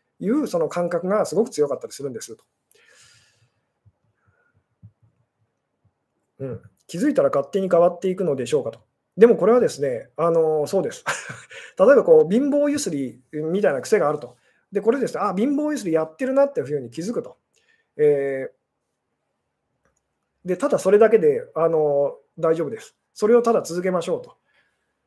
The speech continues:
で、言ってみたらあなたのその無意識と潜在意識と感情といろんな言い方しますけども、なぜその、あなたを困らせるようなことをするのかっていうとですね、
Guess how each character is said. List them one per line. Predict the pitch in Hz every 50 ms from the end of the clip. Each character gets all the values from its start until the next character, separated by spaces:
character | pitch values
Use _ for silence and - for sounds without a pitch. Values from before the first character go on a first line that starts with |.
| _ _ _ _ _ _ _ _ _ _ _ _ - - - - _ _ _ _ _ _ _ _ _ _ -
で、 | 165 180
言 | 185
っ | 185
て | 185 302
み | 302 277
た | 226 165
ら | 143 143
あ |
な | 156 202
た | 196 180
の | 143
そ | - 127
の | 127 127
無 | 139 160
意 | 190
識 | 202 - -
と | - - -
潜 | - 160 170 165
在 | 175 170 165
意 | 170
識 | 175 - 156
と | - - - _ -
感 | - 160 165 165
情 | 165 170 175 180
と | - 113
い | 123 160
ろ | 180 185
ん |
な | 190 190
言 | 190 190
い |
方 | 185 165
し | 190
ま | 190 185
す | 185
け | - 139
ど | 135
も、 | 139 147 143 127 123
な | 165 254 320 311
ぜ | 247 202 196 180 165
そ | 170 180
の、 | 175 175 165 165 165 160 160 156 156 156 151 151 _ -
あ | - 180
な | 190 196
た | 190 170
を | 147
困 | - 170 185 190
ら | 196 190
せ | 220
る | 190 165
よ | 151
う | 160
な | 156
こ | - 135
と | 123 147
を | -
す | - 180
る | 214
の | 226 -
か | 139 120
っ | - -
て | -
い | 123
う |
と | - 160
で | 120
す | 113 - 131
ね、 | 120